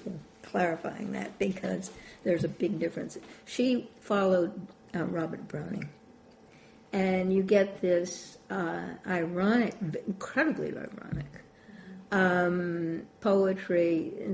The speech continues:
that, uh, she starts developing through dialogue. And she starts having these poems where her children are interlocutors with the voice of the mother.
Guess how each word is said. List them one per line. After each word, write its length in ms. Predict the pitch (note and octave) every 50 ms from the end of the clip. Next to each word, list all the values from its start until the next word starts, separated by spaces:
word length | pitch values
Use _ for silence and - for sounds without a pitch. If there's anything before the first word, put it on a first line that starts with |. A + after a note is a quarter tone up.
| E3+ F#3
that, 580 | F#3+ F3+ F3 E3+ E3 E3 - F3+ F3 - G3+ - - -
uh, 400 | G3 F3+ F3 F3+ F3 E3+ F3 F3 - - - - - - - - - -
she 180 | - - G#3+
starts 580 | G#3 - - - A3+ A3 A3+ A#3 A3+ A#3 - -
developing 1000 | - G#3+ F#3 F#3 F#3+ A3 A#3+ C#4 C#4+ D4 D4 D4 D4 C4 A#3 A3 A3 A3 A3 A3
through 340 | - - - G#3+ G#3 G#3 F#3+
dialogue. 920 | F#3+ G3 G3+ G3+ A3 A3+ A#3 A#3 A3 A3+ - - - - - - - - - - - - - - - - - - - - - -
And 100 | F#3+ F#3+
she 100 | A3 G#3+
starts 480 | G#3+ - A3 G#3 G#3+ G#3+ G#3 G#3 - -
having 520 | A3 G#3 G3+ F#3+ G3 G3 G3 F#3+ F3+ F#3
these 300 | F#3 F3 E3+ E3+ F3 -
poems 800 | - - - A#3 A#3+ A#3+ A3 F#3+ F3+ - - - F#3 G3 - - - - - - - - -
where 320 | G#3+ A3 A3+ G#3 G3+ G3+
her 240 | G3 G#3 G#3 G3 F#3+
children 800 | G3 - - - B3+ C#4 D4 C#4 A3 G3+ E3+ E3 - - F3+ G3 - - - - -
are 280 | G#3+ G3 F#3 F3+ F#3+ G3
interlocutors 1080 | F#3+ G3+ F#3+ F#3 F#3+ F3+ G3 F3+ F#3 G3 G3 - G#3 F#3 F3+ D#3+ E3+ E3+ - - - - - - - - - - -
with 200 | A#3 A3 G3 F#3+
the 60 | F#3+
voice 440 | F3+ - - G3 G3+ G3+ G3 G3 -
of 100 | F3+ F3+
the 80 | F3 E3
mother. 440 | D#3+ E3 F3 F3 F3 - - -